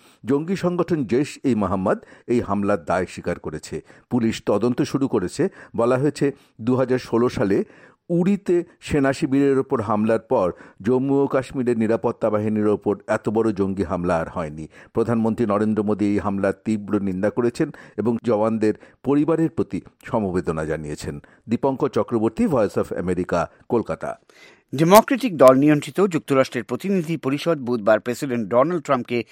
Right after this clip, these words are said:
Speaker 2: ভর্ৎসনা করে এবং ইয়েমেনে যুদ্ধরত সৌদি জোটকে যুক্তরাষ্ট্রের সামরিক সহায়তার বিরুদ্ধে ভোট দেয়। দুশো আটচল্লিশ একশো সাতাত্তর ভোটে প্রস্তাবটি পাস হয় এবং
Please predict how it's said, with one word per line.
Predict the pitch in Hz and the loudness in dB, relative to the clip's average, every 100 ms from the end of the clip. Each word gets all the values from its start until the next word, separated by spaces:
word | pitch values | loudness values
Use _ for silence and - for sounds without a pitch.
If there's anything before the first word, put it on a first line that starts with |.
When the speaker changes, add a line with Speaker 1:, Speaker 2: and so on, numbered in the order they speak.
| - _ - | -18 _ -8
Speaker 2:
ভর্ৎসনা | 104 147 - 175 120 | -2 -2 0 0 2
করে | 107 101 | 2 2
এবং | 175 135 120 | 2 0 -4
ইয়েমেনে | 110 110 165 202 202 202 | -6 -2 0 0 -2 -2
যুদ্ধরত | 131 120 139 127 135 127 - - | -4 -4 0 0 0 -4 -6 -20
সৌদি | - - 180 180 156 | 0 4 4 4 -2
জোটকে | 113 143 - - 90 - - | 0 -2 -2 -6 -6 -8 -4
যুক্তরাষ্ট্রের | 127 - 131 120 - | -4 0 -2 -2 -4
সামরিক | 113 - 156 180 160 | -6 -4 -4 -4 -4
সহায়তার | - 117 107 117 | -2 -2 0 -4
বিরুদ্ধে | 95 120 120 90 90 - - | -4 -4 -4 -6 -10 -12 -12
ভোট | 107 110 | -6 -6
দেয়। | 80 98 - - _ _ - 113 | -4 -6 -8 -16 _ _ -14 -6
দুশো | 113 147 147 143 135 | 0 0 0 -4 -2
আটচল্লিশ | - 107 - 135 135 135 - | 0 -2 -2 -4 -4 -6 -4
একশো | 110 107 117 | -4 -4 -8
সাতাত্তর | 107 113 127 123 131 | -4 -4 -2 -6 -8
ভোটে | 101 120 131 139 _ _ | -6 -6 -4 -6 _ _
প্রস্তাবটি | 123 113 123 107 - | -8 -2 0 0 -2
পাস | 104 113 110 | 0 0 2
হয় | 135 139 _ - | 2 0 _ -6
এবং | 127 | -4